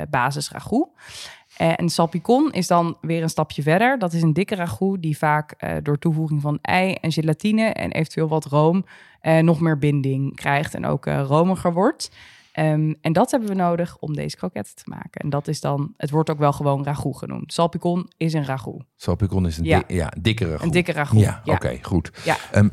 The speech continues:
Speaker 2: het, het, binnen, binnen de ragout-kroketten, want wij beperken ons, eh, de scope van deze aflevering is de ragout, zijn de ragout-kroketten.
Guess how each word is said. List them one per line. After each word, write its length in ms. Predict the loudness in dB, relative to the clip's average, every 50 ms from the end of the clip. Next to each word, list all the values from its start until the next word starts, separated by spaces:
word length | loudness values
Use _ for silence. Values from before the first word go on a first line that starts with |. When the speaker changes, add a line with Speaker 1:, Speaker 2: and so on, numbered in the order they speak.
| 2 2
Speaker 2:
het, 200 | 2 2 2 4 2
het, 180 | 0 0 0 -2
binnen, 320 | 4 4 6 6 6 4 6
binnen 320 | 4 6 8 8 6 6
de 180 | 6 6 4 4 2
ragout-kroketten, 760 | 0 0 2 2 0 0 2 0 0 0 -2 -2 0 0
want 120 | 0 0 0
wij 140 | 2 2 2
beperken 440 | 2 2 4 4 4 4 2 2
ons, 260 | 2 2 2 2 2 0
eh, 80 | 0
de 60 | 0
scope 360 | -2 -2 2 4 4 4 4 2
van 140 | 0 2
deze 220 | 2 2 2 0 -2
aflevering 460 | -2 0 2 2 2 2 2 0 0
is 100 | 0 0
de 80 | -2 -6
ragout, 420 | -6 0 2 2 4 4 4 2
zijn 200 | 2 4 4 4
de 60 | 2 0
ragout-kroketten. 720 | -2 -4 -2 -2 0 0 0 0 0 -2 -4 -4 -4